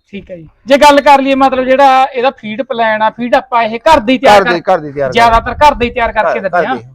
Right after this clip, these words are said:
Speaker 2: ਉੱਧਰ ਪਏ ਆ ਤਿੰਨ ਚਾਰ ਥੈਲੇ ਕੱਢੇ ਹੋਏ।
Speaker 1: ਠੀਕ ਆ ਜੀ। ਕਿੰਨੇ ਕੁ, ਕਿੰਨੀ ਕੁ ਕਿਲੋ ਆਪਾਂ ਇਹਨੂੰ ਪਾ ਦਿੰਦੇ ਆ? ਖੁਰਾਕ ਦੀ ਗੱਲ ਕਰ ਲਈਏ।
Speaker 2: ਖੁਰਾਕ ਇਹਨੂੰ ਛੇ ਤੇ ਸ-, ਅਹ,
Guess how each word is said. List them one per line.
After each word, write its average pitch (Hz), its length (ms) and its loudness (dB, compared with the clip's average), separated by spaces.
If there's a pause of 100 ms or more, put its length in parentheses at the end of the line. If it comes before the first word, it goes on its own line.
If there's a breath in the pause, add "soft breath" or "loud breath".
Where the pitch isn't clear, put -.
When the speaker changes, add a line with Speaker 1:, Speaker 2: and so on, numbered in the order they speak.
(240)
Speaker 2:
ਉੱਧਰ 180 180 -4
ਪਏ 185 160 -2
ਆ 180 40 -6
ਤਿੰਨ 175 200 -12
ਚਾਰ 165 140 -2
ਥੈਲੇ 151 220 -8
ਕੱਢੇ 147 220 -12
ਹੋਏ। 147 160 -12
Speaker 1:
ਠੀਕ 220 200 -6
ਆ 190 60 -4
ਜੀ। 175 120 -16
ਕਿੰਨੇ 277 640 0
ਕੁ, 277 140 -2
ਕਿੰਨੀ 240 380 -8
ਕੁ 220 100 -14
ਕਿਲੋ 208 260 -8
ਆਪਾਂ - 200 -10
ਇਹਨੂੰ 208 100 -14
ਪਾ 196 160 -6
ਦਿੰਦੇ 175 140 -12
ਆ? 165 80 -18
ਖੁਰਾਕ 170 280 -12
ਦੀ 151 160 -12
ਗੱਲ 139 140 -12
ਕਰ 147 160 -18
ਲਈਏ। 139 260 -16
Speaker 2:
ਖੁਰਾਕ 190 400 -2
ਇਹਨੂੰ 233 260 -8
ਛੇ 208 300 -2
ਤੇ 208 180 -4
ਸ-, 190 40 -12
ਅਹ, 196 720 -6